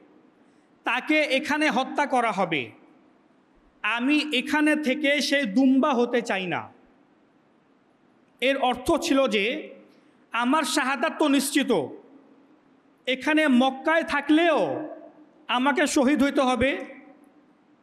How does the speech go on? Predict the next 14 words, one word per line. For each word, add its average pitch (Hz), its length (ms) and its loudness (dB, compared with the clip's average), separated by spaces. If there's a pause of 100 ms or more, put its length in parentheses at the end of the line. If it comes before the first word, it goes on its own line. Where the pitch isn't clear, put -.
(840)
তবে 247 240 0
ক্ষতি 269 360 0
এটি 277 360 2
হবে 254 260 2
যে 214 460 -4 (440)
পাপিষ্ঠ 262 460 0
ইয়াজিদ 285 560 2 (440)
আমার 262 300 0
শত্রুতার 302 720 0
কারণে 254 600 0 (400)
মক্কারও 302 760 0
পবিত্রতা 285 580 0
নষ্ট 240 320 0
করবে, 175 560 -2